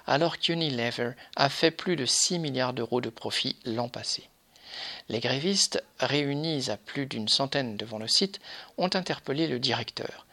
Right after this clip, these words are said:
S'assurant de l'absence de journalistes, celui-ci leur a interdit de filmer les échanges. Visiblement, la direction voudrait licencier sans bruit, mais c'est raté.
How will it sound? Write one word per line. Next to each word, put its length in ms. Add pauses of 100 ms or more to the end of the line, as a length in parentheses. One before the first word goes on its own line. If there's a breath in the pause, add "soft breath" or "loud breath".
(240 loud breath)
S'assurant 500
de 80
l'absence 420
de 120
journalistes, 580 (240 loud breath)
celui-ci 480
leur 180
a 200
interdit 420
de 80
filmer 400
les 240
échanges. 460 (480 loud breath)
Visiblement, 540
la 100
direction 440
voudrait 360
licencier 500
sans 220
bruit, 260
mais 160
c'est 140
raté. 340